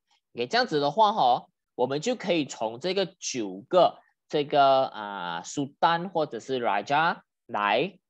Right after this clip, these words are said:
选出这一个国家的 Ketua Negara。OK，Ketua Negara 你要知道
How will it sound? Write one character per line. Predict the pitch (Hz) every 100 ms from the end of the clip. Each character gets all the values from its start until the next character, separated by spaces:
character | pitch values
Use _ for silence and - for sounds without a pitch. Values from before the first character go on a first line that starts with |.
| _ _ _
选 | - - - 151 107 95
出 | - 220 214 - - _ _
这 | 156
一 | 151 139
个 | 156 -
国 | - 110 113
家 | - 120 113
的 | 110 110 - _
Ketua | 123 104 - 131 123
Negara。 | 104 95 92 107 107 - _ _ _ _ _ _
OK，Ketua | 107 107 _ - 170 247
Negara | 247 147 135 165
你 | 156
要 | 123
知 | 131 131
道 | 147 139